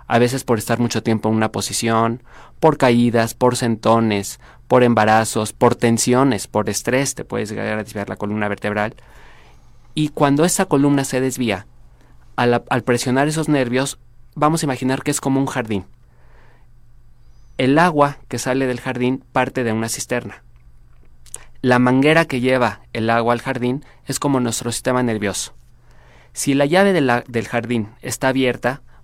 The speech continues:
va a fluir el agua y ese jardín va a florecer. Pero aunque está abierta la llave, si la manguera tiene una piedra encima,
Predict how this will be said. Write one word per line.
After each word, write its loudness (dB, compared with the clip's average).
va 6
a 4
fluir 4
el 2
agua 2
y 0
ese -2
jardín -2
va 2
a 0
florecer. -4
Pero 4
aunque 0
está 0
abierta 2
la 0
llave, -2
si -2
la 2
manguera 2
tiene 2
una 2
piedra -2
encima, -6